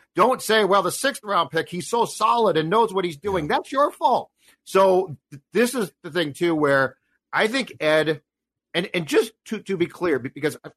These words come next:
Speaker 1: I feel like, like, this discussion each time slanders Vic,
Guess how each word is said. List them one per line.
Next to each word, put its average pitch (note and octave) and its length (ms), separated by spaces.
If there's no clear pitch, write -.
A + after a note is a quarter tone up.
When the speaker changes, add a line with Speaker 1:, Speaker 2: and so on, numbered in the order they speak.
Speaker 1:
I D#3 40
feel C4 240
like, G3+ 240
like, D3+ 320
this E3 420
discussion C#3 560
each C#3+ 240
time C#3+ 400
slanders C#3+ 640
Vic, A2 420